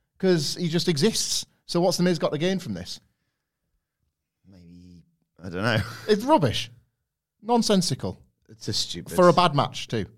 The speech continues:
Speaker 3: Yeah, it's gonna be so rubbish.
Speaker 2: I
Speaker 3: Kinda can't wait.
Speaker 1: Just on Omos, briefly.
Speaker 2: I watched in the build to this 'cause I was like, "I have no idea what the Samuel Shaw character is." And I watched the first match where he's like, "Yeah, I love you, Chris."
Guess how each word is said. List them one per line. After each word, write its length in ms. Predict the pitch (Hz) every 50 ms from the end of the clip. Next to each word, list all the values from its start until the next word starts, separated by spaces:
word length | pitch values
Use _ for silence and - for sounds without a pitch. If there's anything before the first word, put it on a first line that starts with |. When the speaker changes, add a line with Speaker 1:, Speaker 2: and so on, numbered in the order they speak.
| _ _
Speaker 3:
Yeah, 240 | - 139 139 127 123
it's 100 | 120 -
gonna 140 | - 120
be 140 | 104 98 110
so 920 | 98 - - - - - - - 117 104 107 101 101 101 98 101 98 - - -
rubbish. 840 | - 110 107 101 101 101 104 104 95 85 92 87 85 - - - - _ _ _ _ _ _ _ _ _ _
Speaker 2:
I 140 | _ 104 107 104
Speaker 3:
Kinda 240 | 151 156 170 175
can't 280 | 160 151 156 147 135 117
wait. 340 | 117 117 113 110 104 - - - _ _ _ _ _ _ _ _ _ _ _ _ _
Speaker 1:
Just 220 | - 233 226 - 202
on 180 | 196 190 175 185 -
Omos, 400 | - 196 185 175 127 101 - -
briefly. 500 | - 156 143 135 123 - - - - - - -
Speaker 2:
I 60 | 127
watched 380 | 123 131 156 - - - - -
in 80 | 117
the 60 | 107
build 340 | 87 - 123 113 101 92 87 -
to 240 | - - - 92
this 200 | 82 85 85 -
'cause 160 | - - 104 101
I 40 |
was 80 | 98 92
like, 80 | 98 76
"I 40 |
have 60 | 85 107
no 260 | 117 123 127 110 101
idea 140 | 98 98 95
what 60 | 73
the 60 | 82
Samuel 320 | 82 - - 98 90 82 85
Shaw 200 | - - 90 82
character 360 | - - 90 - - - 87
is." 160 | 73 64 - -
And 100 | - 90
I 60 | 87
watched 380 | 87 85 104 - - - -
the 80 | - 98
first 500 | - - - - 127 131 123 123 - -
match 320 | 123 120 107 80 - - -
where 100 | 82 80
he's 140 | 82 80 82
like, 160 | 82 80 85
"Yeah, 160 | 98 98 95
I 60 | 95 98
love 200 | 101 101 95 92
you, 180 | 95 95 87
Chris." 260 | - - 101 95 -